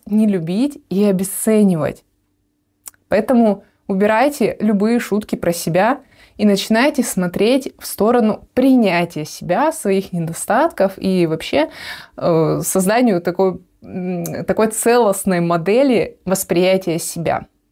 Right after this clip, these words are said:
Вторая вещь, тоже вообще не очевидная, но мне кажется, каждая вторая, а то и каждая первая девушка на сайтах знакомств допускает именно эту ошибку.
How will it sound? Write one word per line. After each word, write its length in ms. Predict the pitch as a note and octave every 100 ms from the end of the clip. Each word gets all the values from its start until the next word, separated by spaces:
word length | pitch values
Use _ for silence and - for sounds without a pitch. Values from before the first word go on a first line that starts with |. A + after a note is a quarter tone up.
| _ _ _ _ _ _ _ _ _ _ - -
Вторая 420 | - G3+ B3 G4+
вещь, 360 | D4 G3 F3+ - _ _ _ _ _ _ _ _
тоже 640 | - E4 D4+ A3 D#3 - - _
вообще 340 | F3+ G3+ E4+
не 140 | E4 B3
очевидная, 800 | G3+ - G3+ D#4 D4 C#4 B3 G#3+ - - _ _ _ _ _ _ _ A#3
но 260 | C4+ D#4
мне 260 | C#4 B3+ E4+
кажется, 500 | E4+ C#4+ C4+ C4 G#3
каждая 480 | G#3 C#4 C#4+ A#3 A3
вторая, 480 | - G#3+ C#4+ E4 A#3
а 60 |
то 180 | A3 A3+
и 60 | G#3+
каждая 420 | A3 A#3+ G#3+ F3+
первая 480 | F3+ A3+ A3+ F3+ E3
девушка 540 | F3+ C4+ D#4+ - F#3+
на 80 | F3
сайтах 360 | - G#3+ G3
знакомств 520 | F3 E3 - G#3 C#4+ A3+
допускает 580 | F#3+ - - G#3+ G3
именно 240 | G#3 G#3 F#3+
эту 320 | F3 F3+ F3+
ошибку. 560 | F3 - F3 F3 D3